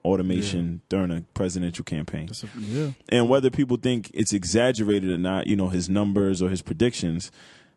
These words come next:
Speaker 1: you know, that's fine. I don't, I don't wanna, like, argue about that. I just, I just like the fact that it, it is an issue. It
Speaker 2: Mm-hmm.
Speaker 1: has already been an issue in certain places, like, uh, the Midwest.
Speaker 2: Mm-hmm.
Speaker 1: And, you know, you got this guy, this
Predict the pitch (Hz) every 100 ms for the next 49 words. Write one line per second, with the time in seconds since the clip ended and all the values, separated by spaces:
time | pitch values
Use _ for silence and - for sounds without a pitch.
0 | _ - 180 131 165 - 107 101 113 123
1 | - 123 107 95 - 90 85 92 101 92
2 | 85 80 82 78 - - 98 98 95 -
3 | - _ _ _ _ _ - 127 120 110
4 | 98 98 101 92 98 90 - _ _ _
5 | - 76 - _ _ - 95 110 160 120
6 | 101 95 95 101 131 - 117 117 113 131
7 | 131 143 110 127 180 120 110 - 107 95
8 | - 104 - 117 131 101 95 95 90 -
9 | - _ _ _ _ - 92 90 85 82
10 | 80 98 90 87 87 95 110 - - -
11 | - 117 110 98 - 104 95 90 87 85
12 | 82 - 107 92 92 98 90 95 - 95
13 | 92 90 87 71 - 90 82 -